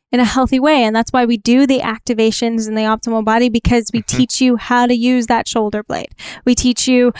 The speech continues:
Speaker 1: how to maximize using the serratus with the upper trap, with the lower trap, and how they all work together so that you're not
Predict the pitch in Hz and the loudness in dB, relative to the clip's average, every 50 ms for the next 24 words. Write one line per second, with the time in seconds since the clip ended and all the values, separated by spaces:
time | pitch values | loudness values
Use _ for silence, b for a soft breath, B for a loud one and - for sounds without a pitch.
0 | B B B B - - 254 254 254 254 247 - - 254 247 247 240 233 - 233 | B B B B -6 -2 0 2 2 2 0 0 0 2 2 2 2 2 0 0
1 | 233 233 240 233 233 226 - - - 262 240 233 233 226 226 226 - 220 226 226 | 2 2 2 2 0 -4 -4 -2 -2 0 0 2 0 0 0 -2 -2 -4 -4 -4
2 | 220 - 240 233 233 226 B B B B B B 220 208 240 226 214 - - 247 | -2 0 0 0 0 -2 B B B B B B -2 0 0 0 0 0 0 0
3 | 240 233 226 220 214 226 220 - - 226 208 240 233 220 214 - 233 226 - - | 2 4 2 2 2 0 -2 0 -2 -2 0 2 2 2 2 0 -2 -4 0 0
4 | 240 226 220 - - 233 - 226 226 226 226 220 226 - - 240 226 226 - 226 | 2 2 2 0 -2 -2 -2 0 0 2 2 2 0 0 2 2 2 2 0 0
5 | 226 220 254 247 240 240 240 226 226 226 220 226 220 226 - - 247 208 - 226 | 0 0 2 2 2 2 2 4 4 2 2 2 0 0 -2 -4 -2 0 0 0
6 | 220 214 220 214 214 - - 220 214 214 214 240 233 220 214 214 214 - - | 0 2 0 -2 -2 -2 -2 -2 -2 -2 -2 -2 -2 -2 0 0 -2 -2 -4